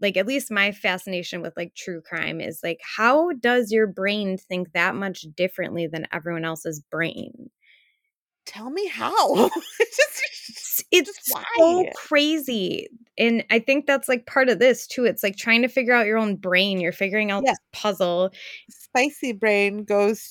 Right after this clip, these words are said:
Speaker 2: to, "How did you get to that answer? How did you get to that conclusion? Like, where did that come <laughs> from?"
Speaker 1: It's so weird.
Speaker 2: Whereas
Speaker 1: Well
Speaker 2: other people just shut it down, and we're like, "No, tell me how.
Speaker 1: "Mm, I
Speaker 2: Tell
Speaker 1: need
Speaker 2: me
Speaker 1: to know how.
Speaker 2: more." <laughs>
Speaker 1: It's gonna bother me for every day for the rest of my life until I know."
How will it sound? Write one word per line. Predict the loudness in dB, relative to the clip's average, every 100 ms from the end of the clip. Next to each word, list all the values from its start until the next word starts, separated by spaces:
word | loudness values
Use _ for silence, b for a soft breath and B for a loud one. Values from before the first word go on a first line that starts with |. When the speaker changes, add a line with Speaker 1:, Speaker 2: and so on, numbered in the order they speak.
| -4
Speaker 2:
to, | 0 0 0 -4 _ _ -16
"How | -14 0 2
did | 2 0
you | -4
get | 2 2 2
to | -2
that | 4 4 6
answer? | 4 2 -2 -4 0
How | 2 2
did | 2
you | 0
get | 0 -2 -2
to | 2
that | 2 2
conclusion? | -4 -8 -4 0 0 0 0 0 -4 -16 b b b b b
Like, | -12 -4
where | -2 -2
did | -2
that | -4 -4
come | -4 -4 -4
<laughs> |
from?" | -14 -12 -14 _ _ _ 0
Speaker 1:
It's | 0 0 -6
so | -6 0 2 4 2
weird. | 0 -2 0 -2 -4 -8 -10 B B B B B B
Speaker 2:
Whereas | 4 6
Speaker 1:
Well | 6
Speaker 2:
other | 4 2
people | -2 -10 -10
just | -6 -6 -2
shut | 0 0
it | 0
down, | 0 2 4 2 -2
and | -4 -6
we're | -4 -2
like, | -2 -2
"No, | 2 2 2 -2
tell | -2 -2
me | -2
how. | 0 2 2 2 2
Speaker 1:
"Mm, |
I | 2
Speaker 2:
Tell | 4 4
Speaker 1:
need |
Speaker 2:
me | 2 0
Speaker 1:
to |
know | 0 2
how. | 2 4 2
Speaker 2:
more." | 2
<laughs> | 0
Speaker 1:
It's | -2
gonna | -2 0
bother | 2 2 2
me | 2 -2
for | -2 -4 0
every | 0 2
day | 4 2
for | 2
the | -2
rest | -2 -4
of | -4
my | 0
life | 0 0
until | -4 -6 -6
I | -4
know." | -4 -6 -10